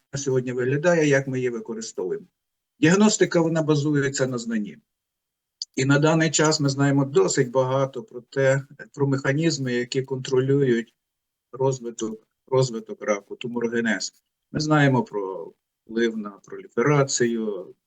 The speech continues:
диференціювання, апоптоз, міграцію клітин, формування, е, пухлини як,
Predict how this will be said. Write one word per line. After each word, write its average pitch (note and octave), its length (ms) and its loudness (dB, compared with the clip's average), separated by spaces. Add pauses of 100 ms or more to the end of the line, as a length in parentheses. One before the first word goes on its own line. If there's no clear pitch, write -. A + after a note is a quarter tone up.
(100)
диференціювання, C3+ 920 2
апоптоз, - 800 0
міграцію C3 600 2
клітин, - 400 -14
формування, C3+ 840 2 (260)
е, A2+ 180 0 (200)
пухлини B2+ 540 4
як, A2+ 320 0